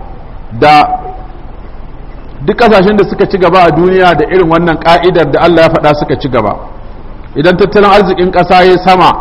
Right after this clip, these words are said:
to, sai a buɗe bankin ajiya, don ranar da ya ƙasa sai a ɗauko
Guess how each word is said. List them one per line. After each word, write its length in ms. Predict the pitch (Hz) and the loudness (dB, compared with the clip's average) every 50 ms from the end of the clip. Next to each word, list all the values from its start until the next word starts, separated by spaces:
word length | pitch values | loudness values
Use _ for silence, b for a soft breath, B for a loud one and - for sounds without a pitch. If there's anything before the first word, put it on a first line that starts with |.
| - - - - - - - - - - - - - - - - | -6 -12 -14 -14 -16 -16 -16 -16 -16 -18 -18 -18 -18 -16 -8 -4
to, 140 | 160 160 | -4 -4
sai 160 | 151 - 190 214 | -2 0 2 4
a 160 | 185 175 156 | 4 4 4
buɗe 580 | 156 180 196 208 - 185 185 180 185 180 175 151 143 | 2 0 0 0 2 2 2 4 4 2 2 0 0
bankin 360 | 175 190 190 180 196 170 151 - | 0 0 2 0 0 -2 0 0
ajiya, 340 | 139 131 127 156 151 135 113 - - - - - - - - - - - - - - - - - - - - - - - - | -2 0 2 2 2 2 2 0 -4 -10 -14 -14 -16 -16 -16 -16 -16 -16 -18 -18 -18 -18 -18 -18 -18 -18 -18 -18 -16 -6 -2
don 140 | 143 160 175 | 0 0 2
ranar 380 | 185 185 190 180 196 185 160 165 | 4 4 4 4 2 2 2 2
da 60 | 175 | 2
ya 120 | 175 180 | 2 2
ƙasa 480 | 180 180 185 180 - 180 170 165 160 - - - - - - - - - - - - - | 2 0 -2 0 2 4 4 4 2 2 -2 -8 -12 -14 -14 -14 -16 -16 -16 -16 -8 -2
sai 80 | - 185 | 0 2
a 80 | 170 147 | 2 2
ɗauko 260 | 165 160 - - | 2 0 2 2